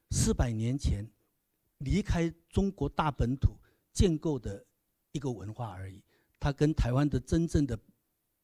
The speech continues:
本土的这些，呃，记忆文化失去了关联啊。所以这个，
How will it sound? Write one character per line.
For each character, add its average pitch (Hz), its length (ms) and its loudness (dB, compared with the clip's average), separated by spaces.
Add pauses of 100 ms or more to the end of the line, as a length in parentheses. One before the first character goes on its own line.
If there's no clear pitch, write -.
(380)
本 135 180 4
土 110 200 -6
的 117 140 -8
这 131 220 -4
些， 123 360 -4 (600)
呃， 107 160 -10 (120)
记 185 260 -2
忆 156 380 -2 (380)
文 117 220 -8
化 123 240 -4 (800)
失 - 220 2
去 143 200 -4
了 - 140 -8 (760)
关 123 240 0
联 104 280 -4
啊。 - 180 -20
所 - 160 0
以 151 60 4
这 196 120 4
个， 156 220 -2